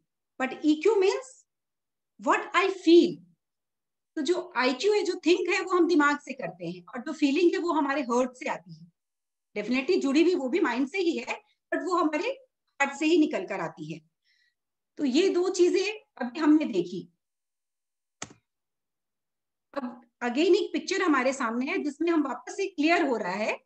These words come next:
कि जो लेफ-, left brain है वहां पे किस type के काम होते हैं। जो logical काम होते हैं वो सारे left brain से होते हैं, और जो creativity वाले काम होते हैं, जो भावनात्मक काम होते हैं, वो सारे हमारा जो है वो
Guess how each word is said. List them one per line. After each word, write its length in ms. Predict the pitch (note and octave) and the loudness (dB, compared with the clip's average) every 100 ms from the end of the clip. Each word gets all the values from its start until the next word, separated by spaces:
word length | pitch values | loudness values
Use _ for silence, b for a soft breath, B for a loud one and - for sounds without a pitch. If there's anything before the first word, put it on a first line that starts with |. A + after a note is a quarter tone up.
| _ _ _ _ - | _ _ _ _ 0
कि 280 | F4+ F#4 E4+ | 0 2 -2
जो 180 | D4+ F4+ F4+ - _ _ - | -2 -2 -4 -8 _ _ -14
लेफ-, 340 | G#3+ A#3+ C4+ A3 | -4 -2 -2 -2
left 300 | C4 E4+ - | 0 0 0
brain 280 | D#4+ D#4+ C4 | 2 2 2
है 120 | F3 | -2
वहां 240 | C4 D#4+ | -2 -2
पे 120 | F4+ | -2
किस 280 | G4 G4+ - | -4 -6 -4
type 200 | E4+ D4+ | -2 -2
के 80 | D4 | -4
काम 240 | B3+ G3 F#3+ | -4 -4 -6
होते 280 | F#3 - E3 | -8 -10 -16
हैं। 140 | D#3 | -12
जो 100 | C#4+ | -8
logical 480 | C#4 A3 B3+ - E4 | -6 -4 -6 -4 -4
काम 220 | B3+ A#3+ | -2 -4
होते 260 | A3 - D4 | -4 -8 -8
हैं 80 | |
वो 80 | D#4+ | -8
सारे 220 | E4 D4 | -6 -4
left 260 | D4 C4 - | -4 -6 -12
brain 220 | G3 F3+ | -12 -10
से 120 | F3 | -8
होते 300 | F#3 F3+ E3+ | -10 -12 -12
हैं, 140 | A3 F4 b b b _ - | -8 -8 b b b _ -4
और 160 | D4 | -2
जो 280 | C4 E4+ F#4 F4+ _ | 0 0 -2 -8 _
creativity 560 | D4+ D4+ D#4+ G4 G4 F#4+ | 0 2 2 2 2 0
वाले 240 | D4+ C4 C4 | 0 0 -2
काम 260 | A#3 A#3+ | -2 -2
होते 260 | A#3 G#3+ A3+ | -2 -6 -8
हैं, 180 | B3 A#3+ | -8 -8
जो 120 | C4 | -8
भावनात्मक 640 | A3 A3 A3+ A#3 D4+ E4 - | -6 -4 -4 -6 -6 -6 -6
काम 140 | G#3+ | -6
होते 280 | G#3+ F#3 G3+ | -6 -8 -10
हैं, 260 | G3+ A3 A#3+ _ _ _ C#4+ | -10 -10 -10 _ _ _ -12
वो 140 | F4+ | -6
सारे 300 | F#4 E4+ F#4+ | -2 -2 2
हमारा 340 | E4 C4+ C#4+ G#4+ - _ _ _ - | 2 2 0 -4 -10 _ _ _ -4
जो 80 | D4 | 0
है 120 | D#4+ | 0
वो 400 | D#4 F4 F4 | 0 -4 -6